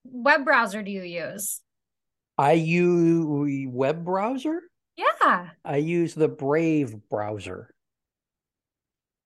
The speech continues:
Speaker 1: Okay, <laughs> that does not fit into this.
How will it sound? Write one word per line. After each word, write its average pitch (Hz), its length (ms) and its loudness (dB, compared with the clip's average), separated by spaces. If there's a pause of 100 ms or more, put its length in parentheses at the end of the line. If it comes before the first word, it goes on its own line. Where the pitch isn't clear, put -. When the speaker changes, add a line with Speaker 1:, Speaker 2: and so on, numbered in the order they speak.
(880)
Speaker 1:
Okay, 359 260 4
<laughs> - 120 -4
that 330 240 4
does 247 260 0
not 285 440 4
fit 294 120 0
into 262 280 4
this. - 580 -8